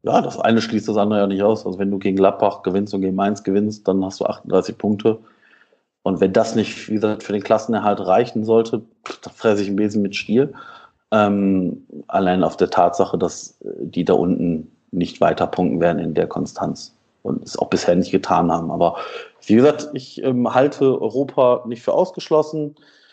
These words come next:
Der Dennis wird das freuen, vor allem wenn wir dann nach Europa <laughs> fahren, weil das erste Spiel,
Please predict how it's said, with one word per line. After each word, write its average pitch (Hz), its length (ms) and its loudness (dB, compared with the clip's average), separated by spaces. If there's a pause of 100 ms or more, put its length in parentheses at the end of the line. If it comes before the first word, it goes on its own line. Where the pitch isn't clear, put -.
(140)
Der 113 80 0
Dennis 139 400 2
wird 135 120 0
das 131 160 0
freuen, 143 600 -2 (300)
vor - 180 0
allem 123 160 0
wenn 123 180 2
wir 127 80 2
dann 123 140 0
nach 113 160 -4
Europa 123 440 0
<laughs> - 20 -8
fahren, 123 400 0
weil 120 120 4
das 117 140 -2
erste 139 320 0
Spiel, 131 400 -2